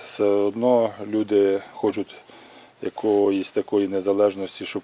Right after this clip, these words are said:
мається в виду, що захотів, наточив. Тобто люди, які мають даний станочок. Ну, то не обов'язково цей, не обов'язково цієї фірми, подібний до того.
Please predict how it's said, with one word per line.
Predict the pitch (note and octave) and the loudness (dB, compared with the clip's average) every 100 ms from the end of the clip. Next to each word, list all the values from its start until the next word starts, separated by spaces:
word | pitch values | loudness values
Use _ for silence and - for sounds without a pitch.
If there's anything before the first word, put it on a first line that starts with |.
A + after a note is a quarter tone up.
| - | -6
мається | F#2+ F#2 - F#2+ | -4 -4 -6 -8
в | |
виду, | F#2 F#2+ F2+ | -6 -6 -6
що | - F#2 | -6 -6
захотів, | F2+ G#2 - B2 A#2 | -4 -4 -4 -4 -4
наточив. | G#2+ G2+ - - G2+ E2+ | -4 -6 -8 -6 -6 -6
Тобто | - F#2 - A2 | -6 -6 -6 -6
люди, | C#3 D3 | -2 -2
які | C#3+ D#2 G#2 - A#2 A#2+ G#2 | -2 -4 -8 -8 -8 -6 -4
мають | G2+ G#2+ G2+ | -2 -2 -2
даний | G2 G2 F#2+ | -2 -4 -6
станочок. | - F#2+ F2+ - - - | -10 -10 -10 -12 -18 -18
Ну, | B2 | -4
то | B2+ B2 A2 - - - | 2 2 0 -8 -20 -6
не | A2+ | 2
обов'язково | C3 C3 B2 - C3 G#2+ F#2+ | 6 8 6 4 2 2 2
цей, | - C3 D#3+ E3 - _ _ | 6 6 4 -2 -18 _ _
не | A2 G2+ G2+ | -14 -10 -6
обов'язково | G2+ G#2+ G#2+ - G#2+ | -2 0 -2 -2 -2
цієї | F#2+ G#2 F#2+ | 0 -2 -4
фірми, | F2 C3+ D3+ D3+ D3 C#3 - - - - - - - - | -4 -4 -4 -8 -14 -20 -20 -20 -20 -20 -20 -20 -20 -4
подібний | A#2 A#2 B2+ A2+ | -2 0 0 0
до | G#2 | 0
того. | - C#3 C3 | 2 4 4